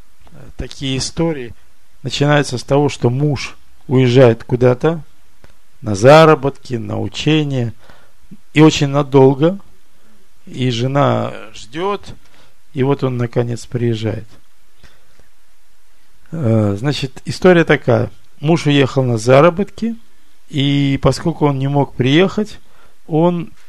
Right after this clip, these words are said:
э, нашел посыльного, нашел человека, который едет в его город, и послал, э, вместе с ним, э, двести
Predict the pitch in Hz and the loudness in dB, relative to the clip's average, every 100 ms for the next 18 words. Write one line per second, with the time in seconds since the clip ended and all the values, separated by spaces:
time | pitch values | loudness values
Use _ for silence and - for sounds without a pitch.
0 | - - - - - - 127 123 139 - | -16 -16 -16 -16 -14 -8 -2 0 0 4
1 | 202 185 127 - 190 202 233 262 233 - | 4 4 0 2 2 2 -2 -4 -8 -12
2 | - - - - - 127 - 190 - 143 | -16 -16 -16 -16 -10 -4 2 2 4 4
3 | 175 - 147 156 139 135 131 123 117 113 | 4 2 0 2 2 2 0 -2 -4 0
4 | 117 110 104 147 202 220 - - - - | 2 0 0 0 0 -4 -12 -16 -16 -14
5 | - - - - 139 131 139 - 120 - | -14 -14 -16 -10 -4 0 -2 -2 -4 4
6 | 170 190 180 147 139 127 123 117 117 117 | 6 8 6 2 0 2 2 2 0 -4
7 | 104 - - - - - - 127 143 - | -10 -14 -14 -14 -14 -14 -12 -2 -2 -2
8 | 123 - 160 185 190 - - - - 127 | -8 -4 0 0 -2 -8 -16 -14 -10 -6
9 | 104 113 147 160 - 147 139 139 | -4 0 2 2 -2 0 2 2